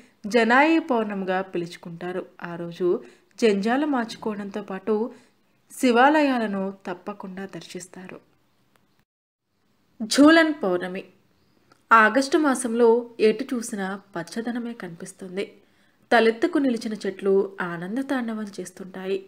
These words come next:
వాటి మీద నుంచి పడుతున్న తుంపరలు జీవన్ముక్తుడిని చేసే పవిత్ర జలాల్లా అనిపిస్తుంటాయి.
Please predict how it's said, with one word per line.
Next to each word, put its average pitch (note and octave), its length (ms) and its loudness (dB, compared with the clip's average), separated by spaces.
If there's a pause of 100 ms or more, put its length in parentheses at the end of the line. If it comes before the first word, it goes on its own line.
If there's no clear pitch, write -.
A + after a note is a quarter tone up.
(380)
వాటి G3+ 300 2
మీద F#3+ 240 -4
నుంచి C4 300 -2
పడుతున్న G3+ 420 -8
తుంపరలు A3 600 -2 (560)
జీవన్ముక్తుడిని B3+ 920 0 (100)
చేసే G3+ 440 -2 (160)
పవిత్ర F#3+ 360 -6
జలాల్లా G3+ 440 -8
అనిపిస్తుంటాయి. F#3 1040 -12